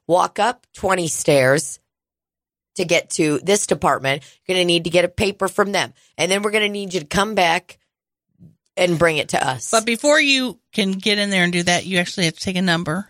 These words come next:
Speaker 2: and sit for about three hours
Speaker 1: Mm-hmm.
Speaker 2: so you can get that paperwork. And when you walk in to get that paperwork, you're gonna realize that you don't have the proper paperwork to get that paperwork.
Speaker 1: Mm-hmm.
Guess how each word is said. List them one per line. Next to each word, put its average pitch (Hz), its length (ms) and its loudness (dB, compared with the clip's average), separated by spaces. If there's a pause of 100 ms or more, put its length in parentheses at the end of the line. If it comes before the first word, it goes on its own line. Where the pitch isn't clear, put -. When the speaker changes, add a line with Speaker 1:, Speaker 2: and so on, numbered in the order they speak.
Speaker 2:
and 180 160 -2
sit - 320 -2
for 208 140 -4
about 180 260 -2
three 285 320 -2
hours 123 420 -6
Speaker 1:
Mm-hmm. 226 220 -2
Speaker 2:
so - 180 -4
you 180 80 2
can 180 100 -4
get 165 120 -4
that - 160 -2
paperwork. - 540 -8 (340)
And 214 100 0
when 240 120 2
you 294 100 2
walk 262 300 0
in 262 80 -4
to 254 80 -2
get 254 180 -4
that - 160 -4
paperwork, 262 500 -2 (120)
you're 294 100 4
gonna 254 120 2
realize 208 440 2
that 208 120 -2
you 233 140 2
don't 240 140 2
have 214 220 0
the 214 80 -4
proper 226 320 -2
paperwork 240 680 -2 (140)
to 349 100 -2
get 415 240 -2
that - 200 -2
paperwork. - 480 -12
Speaker 1:
Mm-hmm. 170 340 0